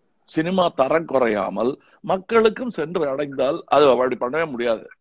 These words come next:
இவங்க கிட்ட போனா கோடமங்கலத்துல கவுத்தி விட்டுருவாங்க உன்னை அப்படின்லாம் சொன்னாரு. ஆனால் அதைத்தான் அவரும் நானும் சேர்ந்து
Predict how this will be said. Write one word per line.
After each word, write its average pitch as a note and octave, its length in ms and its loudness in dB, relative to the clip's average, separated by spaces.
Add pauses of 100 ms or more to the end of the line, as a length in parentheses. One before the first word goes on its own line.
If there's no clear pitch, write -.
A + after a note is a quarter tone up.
இவங்க B2+ 280 -8
கிட்ட C#3 180 -6
போனா D3 260 -6
கோடமங்கலத்துல B2+ 540 -6 (100)
கவுத்தி D3 240 0
விட்டுருவாங்க G#2+ 320 -2
உன்னை F#2 220 -10
அப்படின்லாம் A#2+ 600 0
சொன்னாரு. A2+ 360 4 (1040)
ஆனால் C3 560 4 (140)
அதைத்தான் C3 480 -4
அவரும் D3 400 -4
நானும் D3 340 -6
சேர்ந்து B2+ 320 -8